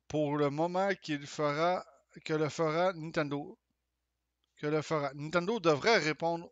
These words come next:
au plus gros grief, euh, fait à sa console depuis sa sortie en deux mille dix-sept. Ah, non, ben, je m'excuse, je vais me corriger. La Nintendo Switch est sortie au printemps deux mille dix-sept. Je me suis trompé d'une année. Euh, soit dit en passant, c'est vrai, elle est vraiment sortie en deux mille dix-sept. Fait que je me corrige.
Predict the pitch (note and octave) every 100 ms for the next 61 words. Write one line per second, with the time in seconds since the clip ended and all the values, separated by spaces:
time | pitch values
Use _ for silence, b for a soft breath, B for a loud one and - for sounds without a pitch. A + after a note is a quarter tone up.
0 | _ _ b b b b _ _ _ A3
1 | - F#3 F3+ G3 F#3 E3 E3+ D#3+ F#3 F#3+
2 | - F3+ D#3 B2 - F3 F#3 F#3+ - C#3+
3 | B2+ E3+ D#3 E3 C3+ F#3+ F#3 C#3+ B2+ F3+
4 | E3 D3 C#3 F3+ G3+ E3 D3+ D3 E3+ F3
5 | C#3+ D#3+ E3+ D#3+ C#3 B2 D3 - F3+ C#3
6 | C3+ C3+ D3 C#3 F3 D#3+ C3+ A#2+ B B
7 | B _ D3+ D3+ E3+ D#3 D#3 - F#3 D3+
8 | - C#3 - F#3 - D3 - E3 D#3 D3+
9 | C#3 - C3 B2+ B2+ A#2+ C#3 - D3 C3
10 | - C#3 B2+ C3+ C3 B2+ A#2 A#2 A#2+ _
11 | B B B B B _ C#3 B2 - C3
12 | - C#3 C3 A#2+ D#3+ D#3 C#3 E3 D#3 C#3
13 | C3 C#3+ D#3+ D#3 - D3+ D#3 D#3 D3 C#3
14 | C3 C#3 C3+ A#2+ C3+ B2+ C#3+ D#3 C3 C3+
15 | E3+ E3+ A#2+ C3+ C3+ -